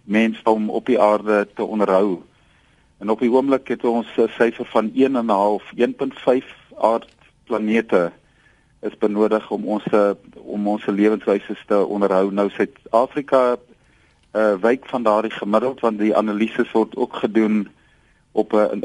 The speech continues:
op 'n nasionale basis. So ons kan land vir land kan ons kyk wat is die land se kapasiteit om, om hulpbronne, eh, eh, te hernie en, en, en vir ons kos en energie te verskaf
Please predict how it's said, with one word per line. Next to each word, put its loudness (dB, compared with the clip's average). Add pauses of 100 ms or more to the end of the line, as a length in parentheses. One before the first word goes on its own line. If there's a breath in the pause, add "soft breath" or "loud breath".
op -2
'n 0
nasionale 0
basis. -2
So -2
ons -2
kan -2
land 2 (180)
vir -2
land 0 (120)
kan -6
ons -6
kyk -6 (540 soft breath)
wat 2
is -2
die 0
land 0
se -4
kapasiteit -2
om, 0
om 0
hulpbronne, 2 (220)
eh, 0
eh, -4 (480)
te 0
hernie 2
en, 0
en, -2
en -2
vir -4
ons -4
kos 2 (880 loud breath)
en -2
energie 2
te -2
verskaf -2